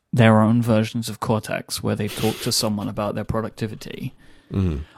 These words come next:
Speaker 1: I would recommend that people in their lives try and find someone they can have these types of conversations with.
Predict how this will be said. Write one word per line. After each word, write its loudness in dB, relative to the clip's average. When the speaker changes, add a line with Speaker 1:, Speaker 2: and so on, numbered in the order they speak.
Speaker 1:
I 4
would 0
recommend 2
that -6
people -4
in -2
their -4
lives -4
try 0
and 2
find 0
someone -2
they 2
can -2
have -2
these -4
types -6
of -10
conversations -2
with. 2